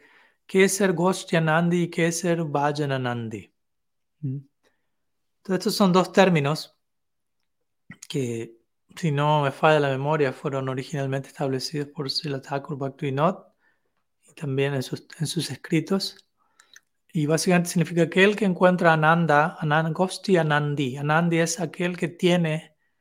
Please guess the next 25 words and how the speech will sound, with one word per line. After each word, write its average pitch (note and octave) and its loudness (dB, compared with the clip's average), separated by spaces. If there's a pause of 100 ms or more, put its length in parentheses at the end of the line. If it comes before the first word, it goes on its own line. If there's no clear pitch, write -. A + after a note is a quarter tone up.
(300)
Ananda, C#3+ 0
o A2 -16
que - -18
experimenta D#3 -2
Ananda D#3+ 0
en D#3 -4
relación C#3+ -2
a E3+ 0
Gosti. D3 -4 (520)
Gosti E3 -2
significa D#3+ -2
como D3 -2
Ista D#3 -4
Gosti. D3 -2
Gosti D#3+ -6
se F3 -4
refiere D#3 -2
a C3+ 0 (460)
reunirse F#3 2
con E3+ 2
otras E3 -2
personas. C3+ -6 (640)
Entonces, D#3 -2
aquel G#3+ 2
que, F3 2